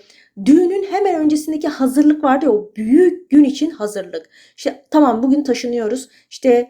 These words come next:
haftaya şu şehre gideceğiz. Evet onun öncesinde bilet alma, kendini ayarlama, evet bir sürü olay var. Ama asıl gün için bir beklenti, bekleme oluyor ya, işte o anı biraz daha anlatıyor.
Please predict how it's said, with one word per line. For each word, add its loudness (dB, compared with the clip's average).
haftaya 2
şu -12
şehre -2
gideceğiz. -4
Evet 0
onun 0
öncesinde 0
bilet -2
alma, -4
kendini -6
ayarlama, -2
evet -2
bir -8
sürü -6
olay -2
var. -6
Ama -2
asıl -2
gün 0
için -10
bir -2
beklenti, -4
bekleme 0
oluyor 0
ya, -8
işte -4
o 0
anı -2
biraz 0
daha -6
anlatıyor. -6